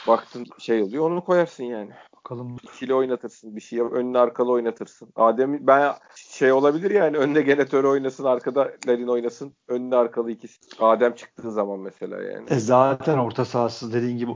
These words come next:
Speaker 2: hep sen söylüyorsun. On numarasız oynuyoruz. Bir şey fark
Speaker 1: Tabii, tabii.
Speaker 2: etmez. Doğru söylüyorsun. Hiçbir şey
Speaker 1: Yaratır
Speaker 2: fark etmez.
Speaker 1: yani.
Speaker 2: Yüzde altmış dört toplu oynama, on dokuz şut,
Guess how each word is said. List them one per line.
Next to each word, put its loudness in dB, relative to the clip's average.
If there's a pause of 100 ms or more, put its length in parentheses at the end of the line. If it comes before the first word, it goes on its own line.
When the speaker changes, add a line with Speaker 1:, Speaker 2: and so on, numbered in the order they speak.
Speaker 2:
hep -6
sen 2
söylüyorsun. 2
On 2
numarasız 2
oynuyoruz. -2
Bir -14
şey -4
fark 2
Speaker 1:
Tabii, -6
tabii. 4
Speaker 2:
etmez. -4
Doğru 0
söylüyorsun. -10 (240)
Hiçbir -4
şey 0
Speaker 1:
Yaratır 4
Speaker 2:
fark 0
etmez. 0
Speaker 1:
yani. 4
Speaker 2:
Yüzde 6
altmış 0
dört 0
toplu 0
oynama, -4
on -4
dokuz -6
şut, -12